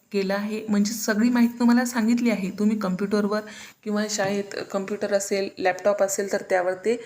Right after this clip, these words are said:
तयार करायचं आहे. घरी असेल, तर घरीसुद्धा तयार केलं तरी चालेल.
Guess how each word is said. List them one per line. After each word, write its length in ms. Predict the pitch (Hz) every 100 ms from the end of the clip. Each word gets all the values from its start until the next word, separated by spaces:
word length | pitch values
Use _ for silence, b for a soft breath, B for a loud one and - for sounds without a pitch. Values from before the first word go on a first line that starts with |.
| B B -
तयार 200 | 196 196
करायचं 420 | 208 202 196 196
आहे. 180 | 196 208
घरी 300 | 170 208 226
असेल, 340 | 226 226 214
तर 80 | 220
घरीसुद्धा 500 | 180 196 190 196 202 202
तयार 160 | 196 190 -
केलं 140 | 190
तरी 260 | 185 226 269 B B _ _
चालेल. 560 | 175 165 - - _